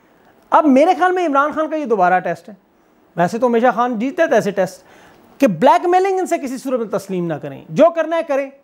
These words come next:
इसीलिए मोनस लाई कह रहा, "आज खान से मुलाकात में पंजाब असम्बली तोड़ने की हिकमत अमली मुकम्मल कर ली।"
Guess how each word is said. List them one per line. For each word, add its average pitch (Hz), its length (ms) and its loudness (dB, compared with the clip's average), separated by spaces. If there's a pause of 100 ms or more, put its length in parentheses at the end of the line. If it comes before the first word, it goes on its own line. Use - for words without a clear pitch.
(680)
इसीलिए 339 260 0
मोनस 277 340 2
लाई 285 140 2
कह 277 120 -2
रहा, 269 140 2
"आज 262 120 -2
खान 247 220 -6
से 269 100 -8
मुलाकात 226 460 0
में 226 80 -8
पंजाब 202 360 0
असम्बली 196 300 -6
तोड़ने 196 300 -2
की 190 100 -6
हिकमत 180 340 -4
अमली 180 180 0
मुकम्मल 180 380 0
कर 202 200 2
ली।" 175 220 -4